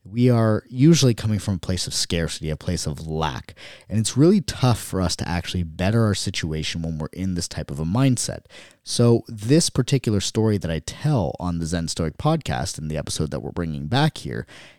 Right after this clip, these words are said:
is gonna show you the way that I really learned that lesson when I was probably about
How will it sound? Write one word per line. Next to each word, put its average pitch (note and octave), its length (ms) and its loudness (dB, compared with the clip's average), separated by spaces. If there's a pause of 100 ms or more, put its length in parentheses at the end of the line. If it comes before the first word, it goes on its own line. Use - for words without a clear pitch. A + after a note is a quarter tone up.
is G2+ 200 -6
gonna C#3 160 2
show F3 220 4
you C3 420 6
the G2 160 0
way G#2+ 280 4
that A#2+ 100 2
I G#2+ 60 2
really F2 400 0
learned E2+ 680 0
that E2 220 -4
lesson D2+ 460 -4
when E2 140 -4
I E2 100 -2
was E2 380 -4 (500)
probably C3 260 2
about E2+ 540 -2